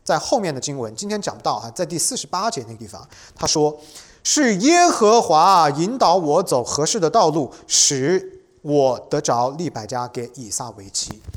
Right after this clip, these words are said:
你看，他两次将荣耀都归给神，说这不是靠我，而是靠神。哎，这就叫忠诚的仆人。故事呢，讲到这儿呢，还没有讲完，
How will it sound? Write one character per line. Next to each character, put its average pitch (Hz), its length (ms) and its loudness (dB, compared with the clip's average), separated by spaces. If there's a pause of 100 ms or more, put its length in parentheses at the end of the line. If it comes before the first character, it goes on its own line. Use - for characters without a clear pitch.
(360)
你 147 80 -10
看， 143 260 -2 (280)
他 220 140 -4
两 143 440 0
次 196 300 -4
将 160 320 -2
荣 117 200 -10
耀 135 200 -2 (100)
都 131 80 -16
归 131 160 -10
给 127 140 -20
神， - 160 -16 (760)
说 - 180 -8
这 143 120 -8
不 320 120 -8
是 294 140 -4
靠 214 140 4
我， 107 440 -6 (140)
而 123 100 -16
是 127 120 -14
靠 127 180 -10
神。 - 180 -12 (720)
哎， - 160 -18 (360)
这 220 100 -6
就 180 140 -6
叫 127 280 -2 (320)
忠 202 360 -8
诚 - 260 -18
的 107 60 -20
仆 - 160 -20
人。 - 80 -20 (1600)
故 294 120 2
事 240 200 2
呢， 160 280 0
讲 139 180 -2
到 165 120 0
这 170 100 -4
儿 175 80 0
呢， 127 160 -6
还 120 140 -8
没 156 140 -4
有 170 100 -2
讲 117 240 -4
完， 120 380 -2